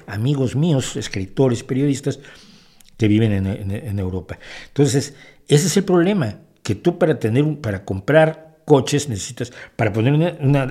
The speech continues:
concesionaria de, no sé, de cualquier, de, de la Kia, que son autos coreanos baratos, buenísimos, pues necesitas que haya gente que la compre, y para que haya gente que la compre, esa gente tiene que tener un salario que le permita comprar un auto.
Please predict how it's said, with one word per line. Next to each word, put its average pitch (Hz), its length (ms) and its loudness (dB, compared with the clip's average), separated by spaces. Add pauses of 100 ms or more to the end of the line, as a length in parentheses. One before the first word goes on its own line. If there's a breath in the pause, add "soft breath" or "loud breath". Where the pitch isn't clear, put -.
(220)
concesionaria 127 960 2 (500)
de, 95 520 -6 (560)
no 98 260 -18
sé, 165 240 2
de 98 300 -6
cualquier, 135 720 -2
de, 95 220 -12
de 101 100 -8
la 95 180 -6
Kia, 151 420 4
que - 100 -16
son 117 200 -4
autos 117 340 -4
coreanos 104 440 -4
baratos, 113 400 -2
buenísimos, 135 540 -2 (1300 loud breath)
pues 143 160 4
necesitas 123 360 2
que 131 80 4
haya 131 140 6
gente 127 220 0
que 107 100 0
la 90 120 -2
compre, 185 260 0
y - 40 2
para 98 160 -4
que 98 100 -6
haya 104 60 -4
gente 135 180 -2
que 170 80 -2
la 170 100 -2
compre, 165 280 0 (200 loud breath)
esa - 140 -2
gente 131 240 2
tiene 135 240 0
que 151 100 -8 (300)
tener 110 260 2
un 120 120 0
salario 120 400 2
que 170 100 2
le 139 80 2
permita 107 340 -2
comprar 98 320 -4
un 107 120 -2
auto. 175 360 -2